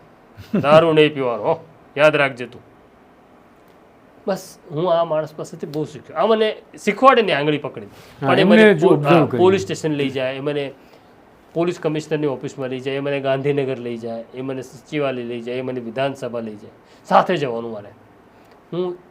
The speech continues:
Speaker 1: ધ્યાનથી જોઉં આ માણસ કેવી રીતના વાત કરે છે, કેવી રીતના બોલે છે, કેવી રીતના લખે છે. ઘણી વખત એવું થાય કે મારા, મારી ઉપર કામનું પ્રેશર આવી જાય કે ઓફિસવાળા કે, "સ્પેશિયલ સ્ટોરી આપો." તો મને સ્પેશિયલ સ્ટોરી મળે કેવી રીતે? તમારા સંપર્કો તો હોવા જોઈએ.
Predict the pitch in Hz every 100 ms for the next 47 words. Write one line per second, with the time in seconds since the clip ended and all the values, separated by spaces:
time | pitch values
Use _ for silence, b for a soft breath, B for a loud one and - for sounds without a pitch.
0 | 143 147 170 175 160 131 131 131 135 135
1 | 131 143 135 139 131 123 110 - 113 113
2 | - _ _ _ _ - 147 139 127 120
3 | 110 110 107 - 107 135 135 123 120 110
4 | - - 107 - - _ _ _ _ _
5 | _ _ _ _ _ _ _ 135 160 175
6 | 170 165 165 165 151 156 147 143 147 -
7 | 135 147 151 135 131 143 147 147 120 143
8 | 139 151 139 113 101 - _ _ _ _
9 | - - 131 131 135 139 135 139 123 -
10 | 143 165 143 - 143 139 120 117 104 -
11 | _ _ _ _ _ _ _ _ _ -
12 | 143 139 151 151 - 131 120 156 - 165
13 | 170 139 175 190 233 185 143 139 135 135
14 | 170 170 175 160 170 170 180